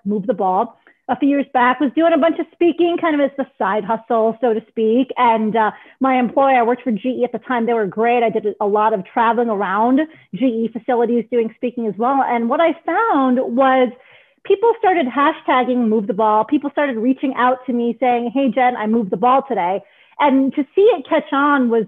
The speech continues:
pretty neat. And so I thought, "You know what? I have an opportunity to really create this brand and leave a legacy through a movement, a move the ball movement, and getting really people, uh, getting people thinking about how are they gonna move the ball. Whether you know anything about sports or not,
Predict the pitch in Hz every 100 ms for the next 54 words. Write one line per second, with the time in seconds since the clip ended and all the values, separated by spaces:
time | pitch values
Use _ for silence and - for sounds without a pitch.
0 | _ - 269 226 214 233 226 185 - -
1 | 269 254 302 277 269 254 294 480 403 392
2 | 254 370 403 294 - 214 - 294 240 226
3 | - _ - 294 214 277 320 302 - 294
4 | 240 240 254 254 _ _ - 214 226 196
5 | 185 226 240 254 226 202 220 180 202 277
6 | 359 349 240 202 202 - 233 196 226 202
7 | 202 269 330 190 196 220 247 254 220 247
8 | 269 254 214 202 214 214 240 254 240 240
9 | 226 - 214 226 - 208 190 320 339 311
10 | 277 262 311 285 262 214 226 226 220 -
11 | - - 349 349 320 294 277 254 254 254
12 | 233 254 247 311 415 381 370 311 - 330
13 | 349 359 320 277 269 - - 262 269 247
14 | 220 233 269